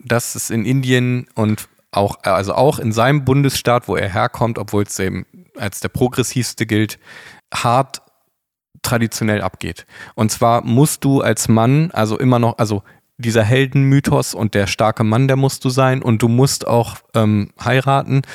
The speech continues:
und die, für die Mädels wird auch ein Mann ausgesucht und so, ne, und der muss auch Geld haben und so, das hat er, hat er alles erzählt, das denke ich mir jetzt nicht aus, ne. Und, ähm, wenn du zum Beispiel, also eine, eine Trennung, wenn sich Leute scheiden lassen oder so, ist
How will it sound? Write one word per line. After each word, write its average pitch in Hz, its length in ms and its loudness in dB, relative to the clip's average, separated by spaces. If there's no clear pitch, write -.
und 117 200 2
die, 110 320 0
für - 220 0
die 113 100 2
Mädels 120 560 2
wird 113 140 2
auch 104 160 -2
ein 110 80 2
Mann 104 240 2
ausgesucht 123 720 0
und 117 120 0
so, 113 200 2
ne, 120 100 2
und 110 160 -2
der 107 60 4
muss 120 240 2
auch - 180 -2
Geld 139 300 2
haben 131 320 2
und 123 140 0
so, 117 180 2
das 110 160 -2
hat 123 100 -2
er, 113 180 0
hat - 280 -4
er 120 180 4
alles 110 220 0
erzählt, 107 320 -2
das 90 100 -4
denke 107 200 0
ich 98 40 -6
mir 107 80 2
jetzt 104 220 -4
nicht - 160 -2
aus, 98 320 -2
ne. 123 120 0
Und, 120 380 2
ähm, 117 380 2
wenn 123 240 2
du 123 480 4
zum 120 180 0
Beispiel, 113 420 2
also 113 180 0
eine, 110 240 2
eine 107 220 0
Trennung, 147 480 2
wenn 117 140 2
sich 110 140 -4
Leute 110 240 0
scheiden 127 340 0
lassen 127 240 0
oder 123 160 2
so, 117 180 0
ist - 160 -6